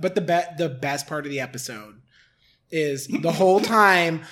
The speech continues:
Speaker 1: there's all this fucking farcical nonsense happening.
Speaker 2: Lies
Speaker 1: Everyone's
Speaker 2: upon lies upon lies
Speaker 1: Yeah.
Speaker 2: upon lies.
Speaker 1: And then out of nowhere, you just hear, like, Eddie's collar jingling in from the fucking bedrooms, and he comes into the living room and jumps up onto the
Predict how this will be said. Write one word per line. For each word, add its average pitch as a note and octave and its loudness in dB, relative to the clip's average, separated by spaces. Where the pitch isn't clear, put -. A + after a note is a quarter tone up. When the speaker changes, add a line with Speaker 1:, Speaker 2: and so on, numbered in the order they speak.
Speaker 1:
there's F3+ 2
all E3 6
this G3 2
fucking F3+ -2
farcical F3+ -2
nonsense E3 0
happening. C3+ -6
Speaker 2:
Lies B2 -10
Speaker 1:
Everyone's F3 2
Speaker 2:
upon E3+ -4
lies D#3 -8
upon B2+ -14
lies D#3+ -12
Speaker 1:
Yeah. C3+ -2
Speaker 2:
upon A2 -14
lies. A2 -20
Speaker 1:
And F#3+ 0
then G3+ 2
out E3+ 0
of F#3 2
nowhere, F3+ 2
you E3 -2
just F3 -4
hear, E3+ -4
like, D3 -4
Eddie's E3 -2
collar E3 -4
jingling D#3 -4
in D3+ -4
from D3 -6
the C#3+ -4
fucking D3+ -4
bedrooms, C#3 -4
and C#3 -12
he C#3+ -10
comes C#3+ -8
into E3 -4
the D#3+ -4
living E3 -2
room D#3 -6
and C#3+ -4
jumps D3 -6
up D#3 -6
onto D3+ -6
the C3+ -4